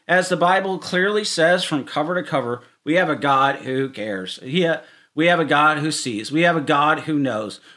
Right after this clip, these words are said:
We have a God who understands. And so we, above all people, must look to Christ.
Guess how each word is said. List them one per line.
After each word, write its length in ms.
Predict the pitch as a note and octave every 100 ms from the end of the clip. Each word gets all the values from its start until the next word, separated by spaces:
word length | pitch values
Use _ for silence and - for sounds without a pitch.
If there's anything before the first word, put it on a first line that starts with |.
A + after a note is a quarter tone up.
| -
We 60 |
have 100 | F#3+
a 60 | F#3
God 280 | F3+ F#3 F#3+
who 100 | F#3
understands. 600 | F#3 F3+ - C3+ A#2 B2 - -
And 120 | - G3
so 120 | F3+
we, 540 | E3+ G#3 A#3 B3 B3+ - _ _
above 260 | C#3+ F3 E3
all 220 | G3+ A3
people, 580 | - F#3+ E3 D3 C#3+ -
must 720 | B2+ E3 F#3+ C#3+ - - - - _
look 640 | - B2 F3+ F3 - - - _ _ -
to 60 |
Christ. 880 | _ - C3+ C3+ A2 - - - -